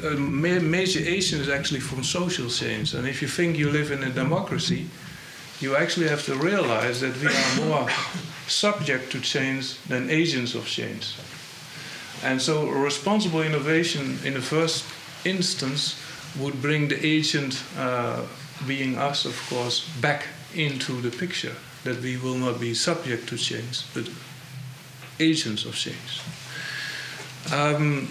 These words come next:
then, of course, the element of driving innovations towards them. How do we do that?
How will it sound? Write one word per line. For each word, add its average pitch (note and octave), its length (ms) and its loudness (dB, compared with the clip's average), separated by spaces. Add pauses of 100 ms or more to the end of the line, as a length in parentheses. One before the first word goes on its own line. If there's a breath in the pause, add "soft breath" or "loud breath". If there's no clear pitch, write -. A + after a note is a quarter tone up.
(460)
then, E3+ 280 4
of D#3 180 2
course, E3 300 4
the C#3+ 100 6
element D3+ 420 4
of C3 260 2
driving D#3 480 4
innovations B2 760 0
towards F#3 520 2
them. G#2+ 120 -6 (160)
How C3 220 2
do C3 140 0
we C3 180 0
do D#3 240 0
that? A2 120 0